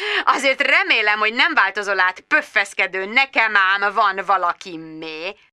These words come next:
Mark dobolni kezdett az ujjaival a kanapé karfáján. "Sharon, nem hívhatlak vissza később?" "Hú, na. Hát", mondtam ragyogóan, és letelepettem Mark mellé a kanapéra. Sajnos megint fel kellett állnom, mert ráültem valamire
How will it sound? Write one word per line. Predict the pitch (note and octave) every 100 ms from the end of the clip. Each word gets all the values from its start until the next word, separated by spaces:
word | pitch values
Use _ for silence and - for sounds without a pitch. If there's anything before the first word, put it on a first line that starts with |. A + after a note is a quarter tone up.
| _
Mark | F#3 A3+ G#3+ G3
dobolni | F#3+ G3 F#3 D#3+
kezdett | F3 F#3+ E3 E3
az | D3
ujjaival | A3+ G3 D#3+ D#3
a | D#3+
kanapé | D3+ F3+ C#3+ C#3+ C#3+
karfáján. | D3+ C#3 - C#3 C3+ C3 F2+ - -
"Sharon, | - A3+ A3+ G3 F#3+ - -
nem | A3 A3+
hívhatlak | A3 A3 A3+ A3 G#3+ G#3+
vissza | A#3+ - A#3+
később?" | - A#3+ G3 - F3+ - - - _ _ -
"Hú, | - D4+ - -
na. | D#3 B2+ - - _ _ _ - - - -
Hát", | - D5+ D#5 E5+ - - - - - -
mondtam | G3 G3 E3+
ragyogóan, | F#3+ A#3 A3+ A3 C4 F4
és | D#4+
letelepettem | C4+ B3 F3 F#3 A#3+ A#3 G#3+
Mark | G#3+ F#3 -
mellé | E3+ E3
a | D#3+
kanapéra. | D#3 D3+ C#3+ C#3+ C#3 C3+ D3+ - _ _ - - -
Sajnos | - D4+ C#4+ C#4+
megint | D#4 A#3
fel | G#3+ G#3+
kellett | G#3 G3+ G3+
állnom, | G#3 G3+ G#3+
mert | A3+ G#3+
ráültem | A3 G3 D#3 D#3+ D#3 D3+
valamire | D3+ C3+ C3+ B2 C3+